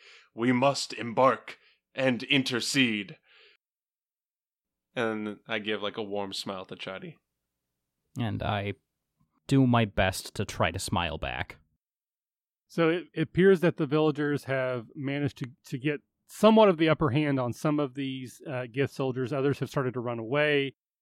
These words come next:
Speaker 3: Some of the villagers aren't fighting, but they are, like, getting defensive. So it seems like there would be an opportunity to sort of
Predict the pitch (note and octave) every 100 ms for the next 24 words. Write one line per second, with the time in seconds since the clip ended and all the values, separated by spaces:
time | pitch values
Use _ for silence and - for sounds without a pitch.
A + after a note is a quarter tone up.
0 | _ _ _ - D3+ C3+ B2 C3 A#2+ C3+
1 | B2 A#2+ C3+ B2+ B2+ A#2+ - A#2 A#2 C#3
2 | A#2+ A2 A2+ - C3+ B2+ A#2 - C#3+ -
3 | - A#2 G2+ _ _ _ _ - D3+ D3
4 | C#3+ - - B3 B3+ G#3 F3 D#3 C#3+ -
5 | C#3+ C#3 C#3 C3+ C3 C3 C#3+ C3+ B2+ A#2+
6 | C3+ - C#3+ B2